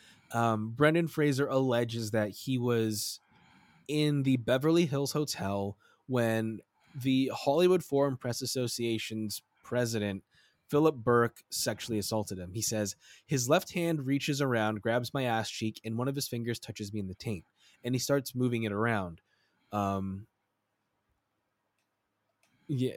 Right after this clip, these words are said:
uh, according to, according to Burke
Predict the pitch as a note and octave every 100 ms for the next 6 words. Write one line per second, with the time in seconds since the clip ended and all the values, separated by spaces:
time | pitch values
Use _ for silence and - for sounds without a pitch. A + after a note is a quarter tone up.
0 | - B2+ B2 A#2 A#2+ _ C#3 - - C3
1 | C3 B2 - B2+ A#2+ A#2 A2 G#2+ - -
2 | _ _ _ _ _ _ _ C#3 - E3
3 | D#3+ - C3+ A2 B2+ C3 - -